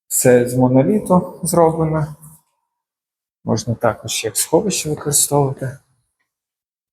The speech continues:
Зліва можна над гаражом зробити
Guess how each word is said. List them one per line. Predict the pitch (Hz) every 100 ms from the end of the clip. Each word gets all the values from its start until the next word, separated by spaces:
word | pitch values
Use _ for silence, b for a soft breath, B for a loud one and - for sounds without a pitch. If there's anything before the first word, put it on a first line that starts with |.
| _ _ _ _ - _ - _ _ _ _ _ - - - - - - - - - -
Зліва | - 139 139 131
можна | 123 131 123 123 120 90 - _
над | - 127 123
гаражом | - 123 - 131 123
зробити | 113 123 127 127 120